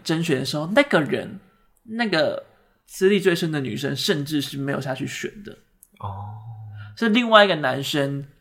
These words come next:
Speaker 1: 跟这一个新的女孩来选，
Speaker 2: 嗯。
Speaker 1: 他们两个在盲选而已。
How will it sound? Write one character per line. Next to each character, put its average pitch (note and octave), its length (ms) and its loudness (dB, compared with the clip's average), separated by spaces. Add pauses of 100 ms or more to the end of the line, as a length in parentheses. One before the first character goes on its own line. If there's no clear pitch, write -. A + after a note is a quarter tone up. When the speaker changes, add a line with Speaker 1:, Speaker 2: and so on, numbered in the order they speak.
Speaker 1:
跟 E3+ 580 0 (400)
这 F#3+ 120 2
一 F#3+ 120 6
个 A3+ 180 2
新 G#3+ 360 0
的 E3 100 4
女 C#3+ 180 -4
孩 - 280 -6
来 - 160 -8
选， - 260 -8 (380)
Speaker 2:
嗯。 G#2 40 -8
Speaker 1:
他 C#3 80 2
们 F3 120 4
两 C3+ 160 4
个 C#3 80 -2
在 D#3+ 100 2
盲 C#3+ 240 -4
选 - 300 -6
而 - 180 -14
已。 - 220 -16